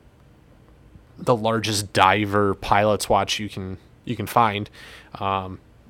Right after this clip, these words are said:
probably want to avoid anything extra flashy, I'm saying. Uh, stuff like a Rolex. You can, I know there's a lot of guys that, again, have been contractors that, that prefer to wear a Rolex because then you can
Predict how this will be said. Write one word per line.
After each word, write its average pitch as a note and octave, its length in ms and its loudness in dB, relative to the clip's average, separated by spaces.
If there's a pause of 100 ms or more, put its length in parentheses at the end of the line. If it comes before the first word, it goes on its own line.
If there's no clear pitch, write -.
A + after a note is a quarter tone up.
(1400)
probably C#3+ 540 -2
want C3+ 160 0
to C3 60 0
avoid A#2+ 260 0
anything A#2 300 -4
extra G#2 300 -6
flashy, A2+ 420 -4
I'm A#2 100 -2
saying. A#2+ 360 -2 (800)
Uh, G2 160 2
stuff - 280 0
like G#2 100 -2
a G2+ 40 -4
Rolex. G2 560 0 (380)
You F#3+ 80 2
can, C3 480 6
I B2 120 2
know B2+ 120 4
there's A2+ 160 0
a G#2+ 40 0
lot G#2 160 4
of A2 60 -2
guys A2 380 2
that, G#2+ 200 -2
again, A2 300 0
have G2+ 280 -4
been G#2+ 240 -2
contractors G2+ 840 -2
that, G2+ 180 -8 (120)
that G#2 240 -6
prefer A2 260 0
to G2+ 60 4
wear G2+ 220 2
a G#2 40 2
Rolex G#2 440 -2
because G#2 240 -8
then F#2 120 -8
you F#2 100 -8
can F#2+ 260 -12